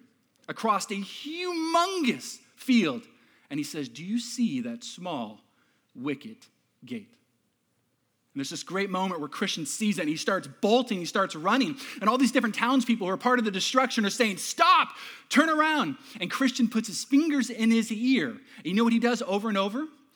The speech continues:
He screams, "Life, life, eternal life." And he runs towards a small wicket gate. Now that is a powerful image, image, uh, image in my opinion, that Bunyan did.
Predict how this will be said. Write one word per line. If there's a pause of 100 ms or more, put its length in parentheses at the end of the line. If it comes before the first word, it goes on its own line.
(120)
He
screams,
"Life, (320)
life,
eternal
life."
And
he
runs
towards
a
small (280)
wicket (320)
gate. (2250)
Now
that
is
a
powerful
image,
image,
uh,
image
in
my
opinion, (520)
that
Bunyan
did.